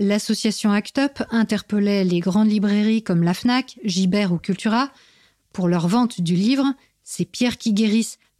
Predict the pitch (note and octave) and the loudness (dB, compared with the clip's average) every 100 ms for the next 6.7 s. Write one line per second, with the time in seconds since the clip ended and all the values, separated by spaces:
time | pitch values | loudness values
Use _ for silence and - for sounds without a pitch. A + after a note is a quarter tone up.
0 | - - E3+ F3 F#3+ F#3 E3+ - - G3+ | -8 -2 0 2 0 0 -4 -4 -2 0
1 | F#3+ G3 B3 C#4 - _ - B3+ A3 G#3 | 2 2 2 0 -4 _ -2 0 2 2
2 | F#3+ G#3 F#3 F3 F#3 F3+ F#3 G#3 - - | 2 0 0 0 0 0 2 0 -2 -2
3 | F3 E3+ E3+ - F#3 G3 G#3+ F#3+ F#3+ F3 | 0 0 -4 -2 0 2 2 0 0 -2
4 | - A#3 C4+ B3+ - _ _ _ - E3+ | -2 0 0 0 -4 _ _ _ -4 0
5 | F#3 A3 G#3+ - F#3+ F#3 - F#3+ F3 E3 | 2 2 0 0 -2 -2 -2 2 2 0
6 | - - G3 - - G#3 G3 | -8 -6 -6 -6 0 2 0